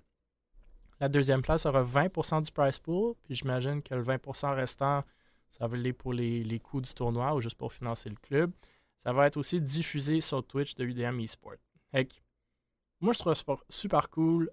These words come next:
euh, que les, les clubs e-sportifs, universitaires ou académiques s'impliquent de plus en plus, commencent à créer des événements. Euh,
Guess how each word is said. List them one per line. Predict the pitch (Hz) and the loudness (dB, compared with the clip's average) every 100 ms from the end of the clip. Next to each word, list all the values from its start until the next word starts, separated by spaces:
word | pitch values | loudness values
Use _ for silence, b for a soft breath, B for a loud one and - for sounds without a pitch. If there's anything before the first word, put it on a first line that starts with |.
| - | 0
euh, | 123 120 | 2 2
que | 120 - | -2 -6
les, | 131 123 120 120 117 117 117 - _ _ _ _ _ | -2 0 2 2 0 -2 -4 -10 _ _ _ _ _
les | 123 120 | -8 -8
clubs | - 139 139 135 139 139 | -4 2 4 2 -2 -8
e-sportifs, | - 131 123 - 139 139 135 - - | -6 -4 -4 -2 0 0 0 -8 -8
universitaires | 135 127 120 - 135 135 127 | -6 -4 -6 -4 -2 -2 -2
ou | |
académiques | 123 - 123 120 127 131 | -6 -6 -6 -4 -4 -6
s'impliquent | - 120 113 127 127 | -6 -8 -8 -10 -8
de | |
plus | 117 - | -10 -8
en | 123 110 | -6 -6
plus, | - 127 127 | -6 -4 -4
commencent | - 120 120 | -6 -6 -6
à | 120 | -8
créer | - - 123 | -8 -8 -4
des | 127 117 | -4 -4
événements. | 110 110 110 123 135 131 _ _ _ _ - | -4 -4 -4 -2 -2 -4 _ _ _ _ -6
Euh, | 107 110 113 | -4 -2 -4